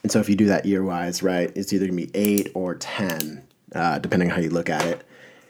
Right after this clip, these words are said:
And then again, I'm, I'm saying that in terms of, like, people ask and hang out and you hit 'em with the, "Oh, I'm having a me day." You can always have a me day and not tell anyone. And you're, and, and depends, you, look, it doesn't have to be a full day, too. I think your me day could very well be a couple hours. And then you can, that doesn't even have, you don't have to file for a me day at that point.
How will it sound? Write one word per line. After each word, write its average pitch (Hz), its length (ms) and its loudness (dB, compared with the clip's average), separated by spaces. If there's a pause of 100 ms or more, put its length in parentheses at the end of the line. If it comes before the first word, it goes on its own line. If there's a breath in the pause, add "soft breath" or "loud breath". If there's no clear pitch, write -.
(720 soft breath)
And 135 80 8
then 127 80 10
again, 113 160 6
I'm, 110 180 4
I'm 113 120 4
saying 117 180 4
that 110 100 6
in 101 80 2
terms 101 240 0
of, 90 80 -2
like, 87 140 -4
people - 200 0
ask 95 280 0
and 92 80 0
hang 92 200 0
out 90 120 2
and 85 100 -2
you 95 80 0
hit 101 140 -2
'em 92 80 -2
with 87 160 -4
the, - 120 -2
"Oh, 98 100 0
I'm 85 160 -2
having - 200 -4
a 85 60 -2
me 175 240 0
day." 151 380 -6 (540 soft breath)
You 117 120 4
can 156 80 6
always 156 180 8
have 123 140 4
a 101 40 4
me 98 200 4
day 95 80 0
and 87 100 2
not 87 160 0
tell 104 220 2
anyone. 73 440 0 (140)
And 117 140 6
you're, 117 160 8
and, 120 200 2
and 120 120 6
depends, 135 320 4 (180)
you, 107 160 2
look, 120 240 4
it 117 80 -2
doesn't 120 180 4
have 131 100 4
to 131 60 -8
be 104 60 4
a 92 60 4
full 101 240 -2
day, 95 180 0
too. 107 240 2
I 87 60 0
think 135 180 2
your 117 80 6
me 104 160 6
day 104 100 2
could 92 160 -4
very 92 160 0
well 95 120 2
be 92 100 2
a 90 60 0
couple - 280 -6
hours. 85 440 0 (1000)
And 101 140 4
then 101 140 4
you 101 60 2
can, 98 140 2
that 101 120 2
doesn't 107 160 4
even 98 100 4
have, 101 100 0
you 104 60 2
don't 110 80 2
have 110 80 -4
to - 80 -10
file 113 420 4
for - 140 -6
a 76 60 -4
me 69 140 -6
day 71 80 -4
at 67 120 -8
that 101 160 2
point. 64 300 -10